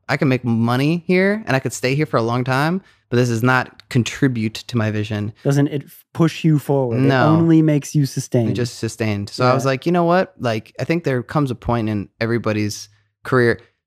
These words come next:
Speaker 1: not even career, like, in a time in your life, you have to make that call and just say that there's not a compromise." And I think that that's the thing that a lot of people get wrong, is that you can't compromise. Once you've,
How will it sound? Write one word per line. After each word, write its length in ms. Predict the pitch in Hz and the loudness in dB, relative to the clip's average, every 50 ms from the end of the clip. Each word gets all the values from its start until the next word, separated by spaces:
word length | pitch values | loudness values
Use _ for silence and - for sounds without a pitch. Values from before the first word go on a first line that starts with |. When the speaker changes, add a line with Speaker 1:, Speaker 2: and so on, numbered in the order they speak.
| _ 151 | _ 0
Speaker 1:
not 120 | 165 196 | 2 2
even 160 | 190 151 123 - | 2 2 0 0
career, 340 | - - 127 123 117 107 | 0 2 2 4 4 4
like, 320 | 104 107 104 101 - - _ - | 4 2 0 0 -4 -8 _ -2
in 100 | 131 135 | 0 0
a 80 | 123 110 | 0 -2
time 400 | - - - 139 139 143 139 131 | -4 -2 0 2 2 2 2 0
in 60 | 120 | 0
your 120 | 107 107 | 0 -2
life, 480 | 104 104 104 107 - - - - _ _ _ _ _ _ | -4 -4 -6 -8 -10 -14 -20 -20 _ _ _ _ _ _
you 140 | - 123 127 | -4 -2 0
have 160 | 139 139 135 135 | 0 0 0 0
to 80 | 127 | -2
make 220 | 120 120 120 110 - | -2 0 -2 -2 -2
that 160 | 110 101 - | -4 -4 -4
call 420 | - 120 107 104 101 104 113 - _ _ - | -4 -4 -4 -4 -4 -6 -8 -12 _ _ -6
and 140 | 113 113 | -4 -2
just 180 | 110 113 110 - | -2 -2 -4 -2
say 420 | - 117 110 107 107 104 104 107 - _ _ _ _ _ | -2 0 2 2 2 0 -2 -4 -8 _ _ _ _ _
that 100 | - 107 | -8 -2
there's 180 | - 117 113 107 | 0 0 2 2
not 140 | 117 117 107 | 2 2 0
a 20 | 95 | 0
compromise." 920 | - - - - 110 110 - 107 104 104 104 95 92 - - - - - _ _ _ - | -4 -4 -2 0 0 0 0 -2 -4 -4 -4 -6 -8 -12 -14 -16 -16 -18 _ _ _ -2
And 80 | 117 | -2
I 60 | 113 | 0
think 200 | 113 - 131 120 | 0 0 0 2
that 120 | - 120 107 | 0 0 0
that's 240 | 123 117 117 - - | 0 0 -2 -2 -6
the 60 | 113 107 | -8 -4
thing 180 | - 120 113 110 | -2 0 0 0
that 100 | 110 107 | 0 0
a 40 | |
lot 120 | 104 107 107 | 0 -2 -2
of 60 | 104 | -4
people 200 | - 107 110 101 | -6 -6 -6 -4
get 100 | 107 92 | -4 -4
wrong, 460 | 95 107 104 101 101 101 98 98 104 - - | -4 -4 -2 -2 -2 -4 -4 -6 -8 -8 -6
is 160 | - 107 - | -6 -4 -2
that 240 | - 110 107 104 - _ _ _ _ _ _ _ _ _ _ _ _ _ _ _ _ - | 0 0 0 0 -4 _ _ _ _ _ _ _ _ _ _ _ _ _ _ _ _ -4
you 200 | 120 135 139 131 | 0 0 0 0
can't 400 | - - - 139 127 113 - - | -2 -2 0 0 0 0 -2 -4
compromise. 800 | - 117 107 104 - 110 107 104 104 104 101 - - - - - _ _ _ _ _ _ _ _ | -2 -2 -2 -2 -2 -4 -6 -6 -6 -8 -10 -12 -16 -16 -18 -20 _ _ _ _ _ _ _ _
Once 360 | 117 123 139 151 147 - - | 0 2 2 2 0 -2 -2
you've, 420 | 143 143 139 135 127 113 - - | -2 0 0 0 -2 -6 -10 -14